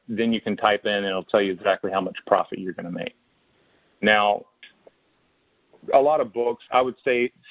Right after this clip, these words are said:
stay away from fiction because fiction just doesn't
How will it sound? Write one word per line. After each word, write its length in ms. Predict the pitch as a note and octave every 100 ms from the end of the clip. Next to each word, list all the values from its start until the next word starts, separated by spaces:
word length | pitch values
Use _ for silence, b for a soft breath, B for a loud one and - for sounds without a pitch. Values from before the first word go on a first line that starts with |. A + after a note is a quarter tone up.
| -
stay 180 | C3
away 200 | D3 C#3+
from 220 | C3+ C#3 B2
fiction 500 | C3 A#2 - A#2 G2
because 220 | - F#2+ -
fiction 480 | G#2+ - G2 F#2+ F2
just 220 | F#2 -
doesn't 280 | G#2 G2+ G#2